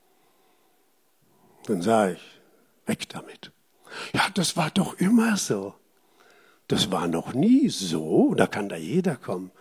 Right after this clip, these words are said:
Wissen Sie, das ist ein Stück der Erinnerung. Hat immer da gelegen, Herr Reich. Ich sag, "Ja, aber wir sind älter geworden, nicht? Und wir gehen nicht mehr so sicher."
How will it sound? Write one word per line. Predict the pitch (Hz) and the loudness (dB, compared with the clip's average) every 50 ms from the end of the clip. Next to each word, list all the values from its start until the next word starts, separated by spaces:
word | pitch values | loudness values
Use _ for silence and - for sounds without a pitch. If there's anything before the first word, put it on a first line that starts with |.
| - - - - - | -20 -20 -20 -14 -4
Wissen | - 135 131 - - | 0 0 0 0 0
Sie, | 104 110 110 | -4 -4 -4
das | 104 120 104 - | -4 -4 -8 -6
ist | - | -4
ein | 135 107 - - - - | -4 -4 -4 -6 -12 -12
Stück | - - - - 160 147 - - | -10 -4 0 0 0 0 2 0
der | 175 180 | 0 2
Erinnerung. | - 160 120 117 147 196 226 262 254 208 127 110 117 113 107 98 - - - - - - - - - - - - | 4 4 4 6 6 8 8 8 8 8 6 6 4 4 2 0 -2 -6 -10 -12 -16 -20 -20 -20 -20 -18 -10 -6
Hat | - - - - | -4 -4 0 6
immer | 240 226 240 233 233 | 8 10 10 10 10
da | - 226 208 208 208 | 8 6 6 6 8
gelegen, | 185 202 196 190 208 208 208 233 226 165 147 110 | 8 6 6 8 8 8 8 8 6 6 2 -2
Herr | 98 104 98 92 | 0 -2 -2 -2
Reich. | 98 90 87 80 - - - - - - - - - - - _ _ _ _ - - - _ _ _ _ _ | -2 -4 -4 -8 -10 -16 -18 -20 -20 -20 -20 -20 -20 -20 -20 _ _ _ _ -20 -20 -20 _ _ _ _ _
Ich | - - 220 - | -4 -2 -2 0
sag, | - 113 90 - - | -2 -4 -4 0 4
"Ja, | 147 170 175 139 151 - | 6 6 6 6 4 2
aber | - 123 117 113 113 120 | 2 4 6 6 4 6
wir | 110 104 | 4 4
sind | 92 98 98 95 | 4 2 0 0
älter | 147 156 208 233 233 160 | 4 6 6 8 8 6
geworden, | 113 98 101 110 110 104 104 104 113 | 6 6 6 6 6 6 6 2 0
nicht? | 127 104 - | -2 -2 -2
Und | 117 113 104 - - - | -2 -4 -4 -6 -10 -6
wir | 127 127 117 113 110 113 - - _ | -2 2 2 2 2 0 -6 -10 _
gehen | - 135 160 208 202 | 0 4 6 6 8
nicht | 202 180 - - | 6 4 2 0
mehr | 117 110 110 110 | 0 2 2 2
so | 107 107 113 107 | 4 2 2 2
sicher." | 101 95 90 92 101 90 - - 110 85 | 0 0 -2 -2 -4 -2 -2 -2 -4 -4